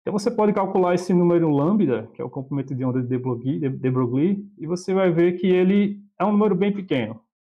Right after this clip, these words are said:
dez a menos trinta e dois, da ordem de dez, dez a menos trinta e dois. E se você comparar com a abertura, que, que é de dois metros aqui, você vai ver que esse lambda é muito menor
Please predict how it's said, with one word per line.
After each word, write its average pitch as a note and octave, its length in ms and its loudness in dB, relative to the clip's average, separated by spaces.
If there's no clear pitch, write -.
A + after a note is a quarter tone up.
dez D#3+ 260 0
a E3+ 40 2
menos E3 280 0
trinta F3 260 -2
e D3+ 60 -2
dois, A#2 260 -4
da E3+ 100 -6
ordem E3 220 0
de D3+ 100 -2
dez, C3+ 320 -6
dez C#3 220 -4
a D3 40 -4
menos C#3 280 -6
trinta - 280 -10
e - 40 -4
dois. A2 380 -8
E D3 60 -12
se - 100 -8
você F#3+ 260 0
comparar D3+ 600 0
com C#3+ 120 0
a C#3 40 2
abertura, C3+ 840 0
que, B2+ 80 -12
que B2+ 80 -2
é B2 60 4
de A#2+ 100 0
dois B2+ 340 -2
metros A#2 380 -6
aqui, F3 420 -2
você F#3+ 140 -12
vai F3 120 -4
ver E3+ 120 0
que F3 120 -4
esse F3 180 -4
lambda C#3+ 280 0
é D3 40 -4
muito D3+ 360 -2
menor B2 560 -4